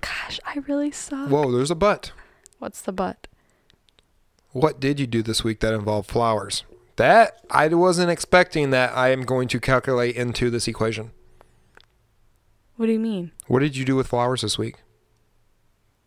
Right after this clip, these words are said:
Speaker 1: I planted some.
Speaker 2: You made how many bottles of wine?
Speaker 1: Oh my gosh, sixty bottles of wine.
Speaker 2: Janelle made
Speaker 1: That has to
Speaker 2: sixty
Speaker 1: count for
Speaker 2: bottles
Speaker 1: something.
Speaker 2: of what type of wine?
Speaker 1: Lilac wine.
Speaker 2: Lilac wine.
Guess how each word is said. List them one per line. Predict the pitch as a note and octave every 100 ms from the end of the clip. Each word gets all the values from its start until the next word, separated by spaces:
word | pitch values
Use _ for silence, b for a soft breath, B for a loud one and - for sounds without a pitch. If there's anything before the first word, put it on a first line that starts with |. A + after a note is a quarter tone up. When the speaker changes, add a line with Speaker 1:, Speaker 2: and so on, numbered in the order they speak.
| -
Speaker 1:
I | -
planted | - - B3 G4 E4
some. | - F3+ E3+ F3+ _ -
Speaker 2:
You | A#2 C3 D#3
made | B2+ A2+ A2+
how | G#2 B2 A#2+
many | B2+ A#2+
bottles | A2+ A2+ G#2+
of | G#2+
wine? | G#2+ G#2 G#2 - - _
Speaker 1:
Oh | - D#4 D4+ C4+ A3+
my | E3+ C#3+ C#3+ - _ -
gosh, | A#3+ A3 F3 A#2+ - -
sixty | - - - C#4+ - - D4+
bottles | B3+ A#3 A#3 A#3 A3
of | G3 F3+
wine. | E3+ E3 E3 D#3 D3+ F#2 - -
Speaker 2:
Janelle | - A#2+ C3+ C#3
made | F3
Speaker 1:
That | A#3+
has | A#3+ A3+ G#3+
to | G#3+
Speaker 2:
sixty | E3+
Speaker 1:
count | F#3+ -
for | G3
Speaker 2:
bottles | C3 C3 C3 C3+
Speaker 1:
something. | C#3 D3
Speaker 2:
of | C3 C#3+ D#3 B2
what | C3 C#3+
type | C#3+ C#3
of | C3
wine? | A#2+ A2+ G#2
Speaker 1:
Lilac | - A3+ A#3 A#3 A3 -
wine. | F3 D#3+ E3 E3
Speaker 2:
Lilac | A#2+ A#2+ C#3 D3+ C3+ C3 -
wine. | A#2 G#2+ G#2+ A#2+